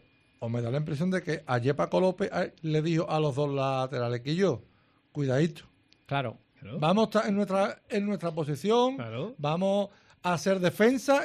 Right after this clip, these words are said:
Speaker 1: y cuando lo veamos claro nos incorporamos, porque los,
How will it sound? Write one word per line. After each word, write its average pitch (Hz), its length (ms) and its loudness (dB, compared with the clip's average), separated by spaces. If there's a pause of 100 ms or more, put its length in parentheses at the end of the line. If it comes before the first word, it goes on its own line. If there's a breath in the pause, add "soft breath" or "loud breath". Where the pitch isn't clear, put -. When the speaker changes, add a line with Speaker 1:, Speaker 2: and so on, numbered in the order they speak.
Speaker 1:
y 240 100 -4
cuando 180 360 2
lo 156 80 0
veamos 202 300 0
claro 269 340 0
nos 262 180 -2
incorporamos, 170 600 -2
porque 139 320 -6 (260 soft breath)
los, 151 320 2